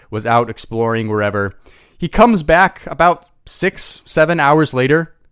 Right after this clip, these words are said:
and he hears John Coltrane playing the exact same note.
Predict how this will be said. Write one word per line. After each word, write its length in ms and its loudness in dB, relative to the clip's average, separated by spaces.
and 140 0
he 80 0
hears 320 0
John 240 0
Coltrane 540 -4
playing 480 -6
the 320 -8
exact 600 -6
same 520 -6
note. 360 -6